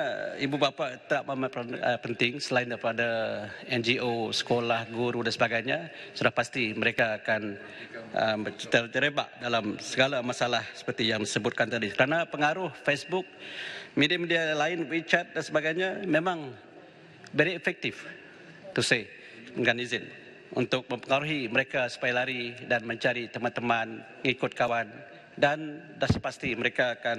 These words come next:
eh, eh, ter-, bergiat dalam kegiatan yang tidak digini.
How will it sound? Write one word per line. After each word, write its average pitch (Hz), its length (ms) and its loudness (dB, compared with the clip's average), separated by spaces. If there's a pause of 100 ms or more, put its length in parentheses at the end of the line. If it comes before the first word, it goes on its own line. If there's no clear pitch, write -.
eh, 110 160 2 (640)
eh, 117 500 2
ter-, - 400 -8
bergiat 143 460 2
dalam 120 340 0
kegiatan 120 480 0
yang 113 240 -2
tidak 117 400 0
digini. 104 400 -2